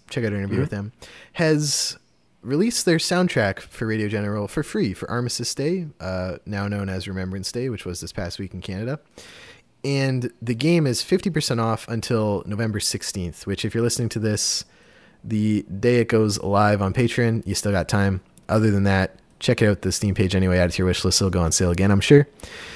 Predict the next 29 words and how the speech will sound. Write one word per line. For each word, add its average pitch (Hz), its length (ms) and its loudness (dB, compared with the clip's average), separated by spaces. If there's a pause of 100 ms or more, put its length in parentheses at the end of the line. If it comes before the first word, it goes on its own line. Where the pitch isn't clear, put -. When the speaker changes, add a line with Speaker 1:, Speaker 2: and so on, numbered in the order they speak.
(340)
Speaker 1:
Uh, 123 460 10 (240)
the 123 100 4
soundtrack, 208 520 8
uh, 127 160 2
we, 113 160 4
we 139 140 6
also 175 260 8
commented 110 360 2
on. 117 80 4
The 127 60 4
sound 285 220 6
design 143 300 8
in 110 80 4
this 104 100 2
game 113 180 2
is 101 80 0
exceptional, 101 420 0
Steve. 87 260 -2
You 107 100 0
and 120 80 2
I 107 80 4
streamed 110 280 2
Speaker 2:
Mm-hmm. 120 120 4
Speaker 1:
it 104 200 -2
on 98 160 -2
Twitch. - 480 0 (340)
Um, 98 460 0 (120)
it 113 100 -2
captures, 117 720 2